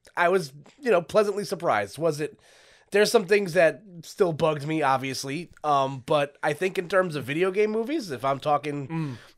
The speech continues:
Speaker 1: adap-, you know, adaptations of media that exists somewhere else and you put it on a movie,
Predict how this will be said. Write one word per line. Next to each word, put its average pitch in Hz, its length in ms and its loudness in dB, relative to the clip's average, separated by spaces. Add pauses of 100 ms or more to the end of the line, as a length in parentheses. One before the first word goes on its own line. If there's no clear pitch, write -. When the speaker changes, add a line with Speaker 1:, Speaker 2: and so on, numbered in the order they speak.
(120)
Speaker 1:
adap-, 165 300 2
you 196 120 -2
know, 147 100 0
adaptations 180 680 0
of 143 160 -4
media 175 320 -2
that 156 120 0
exists 151 520 -8
somewhere 180 380 0
else 196 260 2
and 135 100 -6
you 135 80 -8
put 170 140 -2
it 170 60 0
on 170 100 0
a 156 40 -2
movie, 196 380 -4